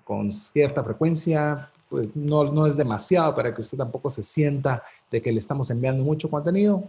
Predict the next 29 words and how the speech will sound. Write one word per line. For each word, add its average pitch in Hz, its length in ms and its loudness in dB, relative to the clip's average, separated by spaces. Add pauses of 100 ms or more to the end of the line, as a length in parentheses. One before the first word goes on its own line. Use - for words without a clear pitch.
Tratamos 139 340 -2
de 123 120 0
ser 131 160 2
muy 190 280 8
responsables 139 800 0
con 113 300 -4
esa 139 320 -2
confianza 120 640 -2
que - 100 -20
usted - 160 -8
nos 113 120 -4
proporciona. 95 460 -6 (240)
Así 160 120 2
que 156 100 4
le 131 80 4
animamos 175 560 2
a 123 60 -6
que 127 80 -8
nos 131 100 -4
escriba, 180 420 2
más 190 220 -2
quinientos 160 440 2
dos, 156 260 4
cincuenta 170 420 -2
y 117 40 -2
nueve, 131 280 2
diecinueve, 135 680 0
cero 127 280 -2
cinco, 160 420 -2